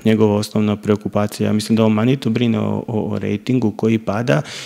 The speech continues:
i da ukoliko napravi procenu da će situacija biti sve gora, a bojim se, pored ovih loših odluka, tragedije koje su se desile, svih tih silnih afera i teška ekonomska situacija,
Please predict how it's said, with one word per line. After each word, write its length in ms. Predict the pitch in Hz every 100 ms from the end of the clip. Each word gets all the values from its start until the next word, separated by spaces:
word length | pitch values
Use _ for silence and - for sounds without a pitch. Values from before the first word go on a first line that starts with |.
| - -
i 320 | 117 120 117
da 460 | 107 113 113 110 107 -
ukoliko 600 | - 113 107 104 110 -
napravi 340 | 113 110 120 113
procenu 640 | - 113 110 - 107 104
da 440 | 104 107 101 101 101 -
će 120 | 107
situacija 560 | - - 104 104 -
biti 260 | 95 101 -
sve 260 | - 87 101
gora, 360 | 117 120 131 -
a 80 |
bojim 300 | 98 104 107
se, 220 | 110 - 101
pored 400 | - 107 101 107
ovih 260 | 104 -
loših 380 | 107 107 - -
odluka, 500 | 107 104 104 - 104
tragedije 560 | - 104 107 107 107 104
koje 220 | - 104
su 140 | -
se 160 | 104 104
desile, 580 | 107 107 - 101 101 104 - - -
svih 260 | - 127 110
tih 160 | 113
silnih 440 | - 113 107 104 101
afera 400 | 104 101 107 110
i 120 | 101
teška 340 | 107 107 -
ekonomska 460 | 104 - 104 - 104
situacija, 1080 | - 101 104 98 98 - 104 101 98 101